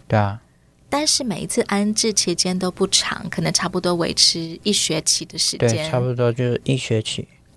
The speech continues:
Speaker 2: 你又回到自己家，
Speaker 1: 或是
Speaker 2: 回到原本的学区里面的小学。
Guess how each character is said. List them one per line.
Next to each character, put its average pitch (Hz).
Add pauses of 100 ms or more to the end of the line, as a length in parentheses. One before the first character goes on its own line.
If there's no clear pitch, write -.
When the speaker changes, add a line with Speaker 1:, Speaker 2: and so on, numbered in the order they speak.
Speaker 2:
你 -
又 214
回 175
到 185
自 190
己 190
家， 165
Speaker 1:
或 170
是 -
Speaker 2:
回 160
到 170
原 165
本 175
的 -
学 165
区 190
里 180
面 175
的 170
小 -
学。 -